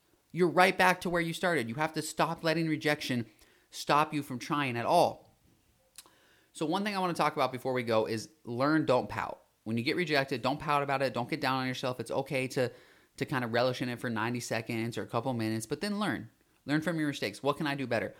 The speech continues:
What did I not do that great this time that I can absolutely do better next time? And on top of that, guys, I just wanna say, I can't stress this enough, but rejection doesn't matter, right? I've been rejected so many times. Don't let rejection view it as a negative.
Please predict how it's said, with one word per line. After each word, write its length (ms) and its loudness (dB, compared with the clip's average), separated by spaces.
What 180 0
did 100 0
I 80 0
not 380 -2
do 400 -4
that 260 2
great 200 0
this 180 -2
time 240 -2
that 120 -2
I 60 0
can 140 -8
absolutely 580 -2
do 120 -4
better 260 -2
next 240 -10
time? 200 -18
And 80 -2
on 60 0
top 220 4
of 40 2
that, 160 2
guys, 200 2
I 40 2
just 140 -4
wanna 140 0
say, 340 -2
I 60 -10
can't 240 4
stress 220 2
this 180 -2
enough, 340 -2
but 320 -2
rejection 480 -2
doesn't 200 -2
matter, 400 0
right? 340 0
I've 100 -6
been 100 0
rejected 360 -2
so 200 -2
many 160 -2
times. 320 -2
Don't 280 -2
let 140 2
rejection 580 -2
view 220 -2
it 60 2
as 160 -2
a 40 0
negative. 420 0